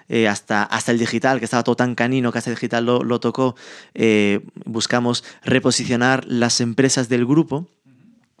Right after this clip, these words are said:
y me encargué un poco de la parte de marketing del grupo.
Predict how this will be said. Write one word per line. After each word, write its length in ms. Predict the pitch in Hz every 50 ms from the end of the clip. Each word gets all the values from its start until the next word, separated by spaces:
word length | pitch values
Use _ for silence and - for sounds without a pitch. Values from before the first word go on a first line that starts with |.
| _ -
y 120 | 120 113
me 100 | 110 110
encargué 240 | 110 107 117 113 117
un 100 | 123 117
poco 200 | 127 123 - 120
de 40 | 117
la 40 | 117
parte 220 | - 120 110 127
de 80 | 120 117
marketing 420 | 123 139 139 135 - 120 - 113
del 160 | 110 110 107 123
grupo. 360 | 147 165 156 - 147 160